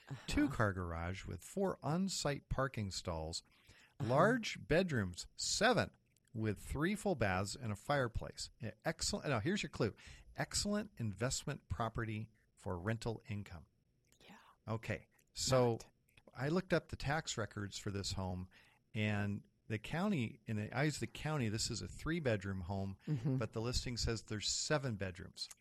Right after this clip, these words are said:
Speaker 1: Yes.
Speaker 2: So in my mind, um, this sounds kinda like a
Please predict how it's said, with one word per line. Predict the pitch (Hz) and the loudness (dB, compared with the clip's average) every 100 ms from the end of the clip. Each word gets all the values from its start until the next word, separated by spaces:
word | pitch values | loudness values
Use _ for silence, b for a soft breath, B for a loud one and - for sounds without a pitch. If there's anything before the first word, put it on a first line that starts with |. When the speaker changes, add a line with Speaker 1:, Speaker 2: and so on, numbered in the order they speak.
| _ - | _ -6
Speaker 1:
Yes. | 175 - - - | -4 -4 -6 -6
Speaker 2:
So | - 120 110 | -2 -2 -2
in | 107 | -2
my | 117 143 | -2 0
mind, | 131 127 131 123 113 - | 2 2 2 0 -2 -2
um, | 104 101 98 104 | 0 0 -2 -4
this | 123 - - _ _ _ _ _ _ - | -2 -2 -4 _ _ _ _ _ _ -12
sounds | - 147 165 170 - | -8 -4 -4 -4 -4
kinda | 170 160 | -2 0
like | 147 143 - | 0 0 0
a | 117 107 101 | 0 2 0